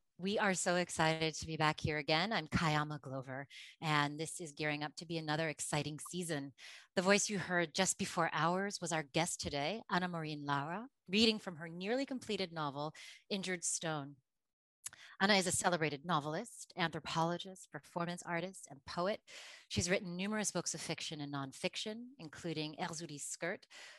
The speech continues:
Conjure Woman, and Queer Freedom, Black Sovereignty, among else. She's the recipient of the Jordan Schnitzer Museum of Art Black Lives Matter grant,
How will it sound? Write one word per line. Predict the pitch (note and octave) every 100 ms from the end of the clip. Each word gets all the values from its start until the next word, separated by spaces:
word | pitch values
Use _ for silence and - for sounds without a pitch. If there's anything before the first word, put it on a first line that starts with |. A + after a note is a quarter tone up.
| _
Conjure | - G#3+ A#3 E3
Woman, | C#3 C3+ E3 G#3+ _ _
and | E3+
Queer | - A#3+
Freedom, | A#3 - G3 F#3 F#3
Black | E3+ E3+ -
Sovereignty, | E3+ E3+ D#3+ D3 C3+ D3 E3
among | D3 C#3+
else. | D3 A#2+ - - - - - - _
She's | - G3+
the | G3
recipient | F#3 G#3+ - G3 F3+
of |
the | D#3+
Jordan | D#3 E3+ D#3+
Schnitzer | - D#3+ - D#3
Museum | D3+ C#3+ D3+ D3
of | C#3+
Art | C#3+ D3
Black | D#3 C#3+ -
Lives | D3+ C#3+ -
Matter | C#3+ C#3+ E3
grant, | F#3 F3 G#3